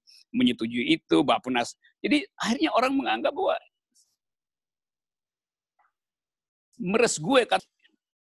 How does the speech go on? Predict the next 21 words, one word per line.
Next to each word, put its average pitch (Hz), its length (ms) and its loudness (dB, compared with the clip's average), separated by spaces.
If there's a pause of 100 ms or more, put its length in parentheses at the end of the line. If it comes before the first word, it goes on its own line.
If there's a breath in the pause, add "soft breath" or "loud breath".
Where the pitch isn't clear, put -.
(180)
pajak 151 320 0
gue, 170 160 2
gue 151 220 0
udah 147 80 0
bayar, 123 400 2 (640)
kenapa 190 400 -8
gue 202 400 -4
dua 156 240 0
kali 170 180 2
dipajakin? 151 600 -2
<laughs> - 180 -12 (160 soft breath)
Udah - 160 2
bayar 170 240 4
pajak, 139 560 0
yang 151 80 -6
mestinya 147 320 -4
balik 135 240 -4
ke 135 80 -10
gue, 135 320 -8 (560)
gue 127 160 -6
dulu. 120 320 -4